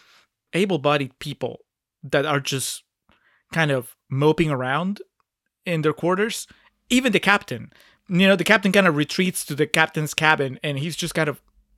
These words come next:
waiting for death. And I was like, you know, they could use you out there <laughs> 'cause there's still boats that need to be loaded, and there's still people that could have survived.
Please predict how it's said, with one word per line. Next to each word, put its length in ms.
waiting 640
for 200
death. 380
And 80
I 40
was 140
like, 180
you 100
know, 320
they 180
could 240
use 320
you 140
out 200
there 280
<laughs> 320
'cause 200
there's 280
still 380
boats 460
that 120
need 140
to 60
be 120
loaded, 460
and 220
there's 140
still 260
people 300
that 160
could 100
have 100
survived. 640